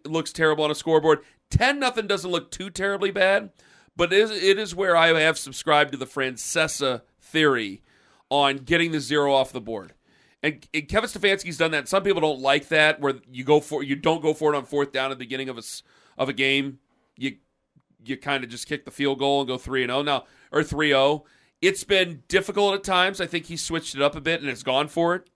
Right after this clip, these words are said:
in the opening drive a few times. He has. We know that Hugh did it. To get the zero off the board,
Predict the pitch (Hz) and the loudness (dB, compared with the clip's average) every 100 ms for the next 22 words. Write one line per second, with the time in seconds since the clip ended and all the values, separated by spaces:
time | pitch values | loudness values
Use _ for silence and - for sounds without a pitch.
0 | _ 156 170 175 175 175 175 175 _ _ | _ -4 0 0 -2 -6 -8 -16 _ _
1 | _ _ - 170 170 202 - _ _ _ | _ _ 4 6 6 2 -8 _ _ _
2 | _ 143 180 170 170 175 - - 160 165 | _ -4 -2 2 2 2 -4 -6 -4 0
3 | 165 180 - - 123 120 151 156 151 165 | 0 -2 -12 -12 -6 0 0 0 -2 0
4 | 160 160 196 - _ _ _ _ _ _ | 4 4 2 -6 _ _ _ _ _ _
5 | _ _ 131 175 135 220 240 170 175 123 | _ _ -8 -6 4 4 2 -2 -4 -2
6 | 143 175 170 156 151 131 120 123 117 98 | 0 2 4 4 2 -4 -6 -4 -4 -6